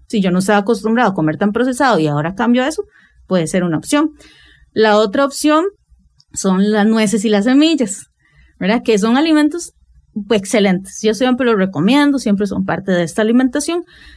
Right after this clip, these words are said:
pero la, son alimentos muy calóricos en una porción pequeña.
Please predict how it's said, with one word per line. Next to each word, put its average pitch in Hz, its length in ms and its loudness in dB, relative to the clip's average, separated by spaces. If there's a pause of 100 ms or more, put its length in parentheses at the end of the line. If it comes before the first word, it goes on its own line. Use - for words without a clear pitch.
(140)
pero 277 180 2
la, 349 220 2
son 262 200 0
alimentos 277 400 2
muy 240 220 4
calóricos 269 600 -2
en 208 180 2 (120)
una 190 200 2
porción 196 320 -2
pequeña. 294 580 0